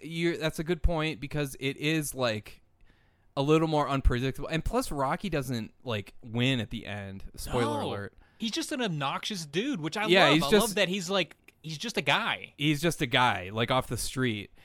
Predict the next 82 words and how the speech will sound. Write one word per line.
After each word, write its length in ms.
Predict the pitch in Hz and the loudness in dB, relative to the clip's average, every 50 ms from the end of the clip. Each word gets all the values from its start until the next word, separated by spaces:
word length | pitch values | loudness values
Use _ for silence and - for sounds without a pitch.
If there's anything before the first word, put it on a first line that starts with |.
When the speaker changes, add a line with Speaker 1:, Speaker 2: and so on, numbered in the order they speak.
| _ | _
Speaker 2:
Yeah, 140 | - 214 247 | -12 -8 -2
Speaker 1:
And 240 | 269 127 123 123 123 | 0 2 4 4 4
Speaker 2:
I 40 | 117 | 4
love 40 | 107 | 4
that 60 | 156 | 6
Speaker 1:
Apollo 380 | 170 151 156 180 170 151 139 123 120 | 8 8 8 8 8 8 6 6 4
Speaker 2:
about 120 | - 135 | 2 2
Speaker 1:
is, 200 | 131 131 117 120 | 2 2 2 2
Speaker 2:
him. 40 | 131 | 2
Speaker 1:
like, 180 | 127 123 - 131 | 2 2 2 0
a 60 | 117 | -2
real 440 | 113 117 120 131 147 147 135 120 120 | -2 -2 0 2 4 4 4 4 2
boxer. 840 | 101 - 123 117 117 120 - - - 113 98 104 95 - 117 131 - | 2 2 0 2 0 -4 -4 -6 -8 -10 -10 -12 -14 -18 -18 -16 -12
And, 300 | - 113 107 107 104 104 98 98 98 101 101 101 | -8 -6 -4 -2 -2 -2 -2 -2 -2 -2 -4 -6
Speaker 2:
Yeah. 140 | - - 104 101 _ _ _ - | -6 -10 -12 -14 _ _ _ -10
Speaker 1:
and 300 | - 110 107 104 104 104 | -6 -4 -2 -2 -2 -4
he 600 | - - 123 120 117 113 107 107 107 104 107 107 107 | -4 -2 0 0 0 0 0 -2 -2 -4 -4 -6 -4
matches 460 | 113 123 131 120 117 - - 123 107 | 0 2 4 4 2 0 -2 -2 -2
up 160 | 117 107 - 110 | -2 -2 -2 -4
with 140 | 104 - | -4 -4
him 160 | 113 104 107 110 | -6 -8 -8 -8
really 220 | 110 107 107 107 | -8 -8 -8 -6
well. 720 | 104 117 135 143 143 139 135 131 127 123 120 120 117 - - - - - - - - - | -2 2 4 6 6 6 6 6 4 2 2 0 -2 -4 -8 -20 -20 -20 -20 -18 -12 -6
And, 400 | 120 113 110 110 107 107 107 107 | -4 -4 -2 -2 -2 -2 -4 -4
yeah, 160 | 147 202 226 202 | -4 -2 -2 0
it's 160 | 226 240 - 233 | 0 0 0 -2
a 40 | |
real 300 | 208 196 208 214 202 185 | -2 2 4 4 4 4
boxing 480 | 156 170 156 151 135 - - 135 110 104 | 4 4 4 2 2 0 -4 -6 -6 -6
movie. 320 | 175 175 - - 87 - | -8 -10 -12 -12 -12 -8
It's 180 | - 131 - - | -8 -8 -6 -2
really 280 | 151 175 196 196 196 214 | 2 4 4 4 4 2
Speaker 2:
But, 80 | 240 | 0
but, 60 | - 170 | 0 -2
Speaker 1:
smartly 580 | - 151 139 139 139 147 147 147 147 143 220 208 | -4 -4 -4 -4 0 2 6 6 6 6 4 2
Speaker 2:
but 20 | - | 0
I 20 | |
get 100 | 254 233 | 0 0
Speaker 1:
written. 160 | 233 170 151 - | 0 -2 -2 -4
Speaker 2:
that 60 | - | -8
four, 600 | - - - - 196 196 202 208 196 180 170 156 | -14 -14 -8 -2 0 0 2 2 2 0 0 -4
four 340 | - - - 202 240 262 220 | -8 -10 -8 -4 -2 -2 0
gets 240 | 175 170 151 - | 0 -2 -2 -2
you 80 | 160 151 | -2 -4
amped 260 | - 139 135 123 - | -2 -2 -4 -6 -6
as 120 | 117 - - | -10 -12 -10
fuck. 320 | - 120 - - - - | -10 -10 -10 -12 -12 -8
Like, 160 | 147 139 120 | -6 -4 -2
I 80 | 156 156 | 0 0
agree 240 | 151 127 151 160 147 | 0 0 -2 -2 -2
with 100 | 127 - | -2 -2
that. 160 | 131 - - | -4 -6 -6
Like, 140 | 123 117 156 | -2 4 6
Speaker 1:
Oh, 200 | 151 143 131 131 | 6 6 6 4
Speaker 2:
four, 40 | |
if 100 | 160 170 | 4 4
Speaker 1:
four, 120 | 220 214 214 | 4 6 6
Speaker 2:
I 80 | 208 | 6
watch 280 | 214 202 202 - 202 202 | 6 6 6 6 6 4
Speaker 1:
no. 60 | 185 | 0
Speaker 2:
Rocky 320 | 160 165 170 156 - 165 139 | 2 2 2 2 0 -4 -4
four, 180 | - 165 160 | -2 -2 0
I 60 | 196 | 0
can't 140 | 196 302 302 | 0 0 -2
even 100 | 294 233 | -2 -2
get 100 | 220 - | -2 -4
to 60 | - | -4
the 100 | 170 190 | -4 -4
end 100 | 190 185 | -2 -2
of 80 | 180 151 | -2 -2
it 120 | 156 147 | -4 -4
because 200 | 139 - 156 139 | -6 -4 -4 -2
I 60 | 151 151 | -4 -4
just 140 | 151 143 | -4 -6
start 180 | - 151 143 - | -6 -6 -6 -6
punching 320 | - 156 147 - 123 117 | -4 -6 -6 -6 -6 -8
things 220 | - 143 131 120 123 | -6 -6 -6 -6 -6
in 60 | 123 | -6
my 80 | 123 117 | -6 -6
house. 240 | 113 117 104 - - | -6 -8 -10 -10 -10
So 160 | - 151 165 | -6 -2 2
it's 120 | - - | 4 4